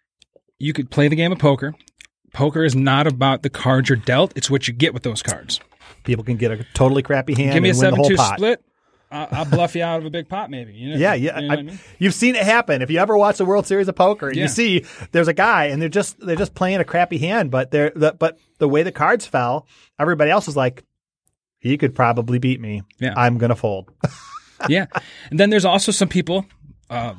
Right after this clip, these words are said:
Speaker 1: like me, when I used to play cards, I don't gamble anymore. So, I mean, I'll throw bets, you know, for, for fun, you know, gentlemen's
Speaker 2: Yeah,
Speaker 1: bets.
Speaker 2: I suck at gambling. I lose money every time, so I just stay away from it.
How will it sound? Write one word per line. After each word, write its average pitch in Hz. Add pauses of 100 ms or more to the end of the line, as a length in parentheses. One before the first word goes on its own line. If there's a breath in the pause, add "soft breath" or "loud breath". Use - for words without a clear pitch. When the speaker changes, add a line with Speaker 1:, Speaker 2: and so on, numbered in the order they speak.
Speaker 1:
like 135
me, 143
when 139
I 127
used 143
to -
play 135
cards, 127
I 151
don't 170
gamble 147
anymore. 113
So, 127
I 156
mean, 180
I'll 190
throw 202
bets, 147
you 139
know, 135
for, 135
for 127
fun, 123
you 131
know, 127
gentlemen's 135
Speaker 2:
Yeah, 147
Speaker 1:
bets. 131 (300 loud breath)
Speaker 2:
I 156
suck 127
at 110
gambling. 110
I 120
lose 120
money 107
every 107
time, 104
so 113
I 117
just 117
stay 123
away 147
from -
it. -